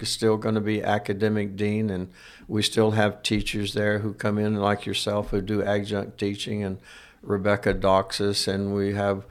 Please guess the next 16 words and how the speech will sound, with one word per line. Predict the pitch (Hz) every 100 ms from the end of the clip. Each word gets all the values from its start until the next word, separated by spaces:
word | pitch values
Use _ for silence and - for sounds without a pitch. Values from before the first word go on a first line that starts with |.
| - -
Amber | 104 110 107
McLean | 107 - 110 107 104
coming | - 110 107
in | 107 107
this | 107 107
semester | 98 104 107 -
doing | 95 107 107
the | 104
Spanish | 101 - 101 107 104 -
class | - 101 104 104
and | 104 95
things | 107 104
like | 107 104
that. | 113 101
So | - 107 92 - - - - -
hopefully, | - - 143 180 - 120 113 110